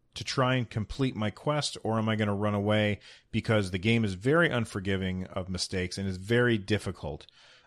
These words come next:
Um, it also has a whole lot of replayability, and it would be a very good game on the Switch, I think. My only, um, my only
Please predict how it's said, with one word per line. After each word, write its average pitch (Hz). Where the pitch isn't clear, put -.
Um, 82
it 127
also 131
has 101
a 85
whole 113
lot 101
of 85
replayability, 78
and 107
it 127
would 156
be 233
a 175
very 143
good 127
game 107
on 95
the 90
Switch, -
I 82
think. 78
My 120
only, 160
um, 107
my 113
only 147